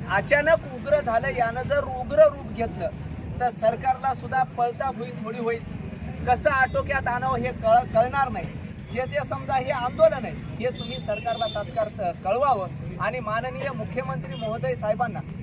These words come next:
या ठिकाणची पुणेतली जी धगधग तुम्ही कळवावी आणि संघर्ष योद्ध्याला जाऊन भेटून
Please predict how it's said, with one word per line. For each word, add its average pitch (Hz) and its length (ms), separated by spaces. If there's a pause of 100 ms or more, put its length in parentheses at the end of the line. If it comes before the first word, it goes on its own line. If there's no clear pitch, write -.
(120)
या 233 140
ठिकाणची 233 460
पुणेतली 233 560
जी - 160
धगधग 233 440
तुम्ही 220 200
कळवावी 208 400 (360)
आणि 214 220
संघर्ष 220 500
योद्ध्याला 226 500
जाऊन 240 280
भेटून 240 380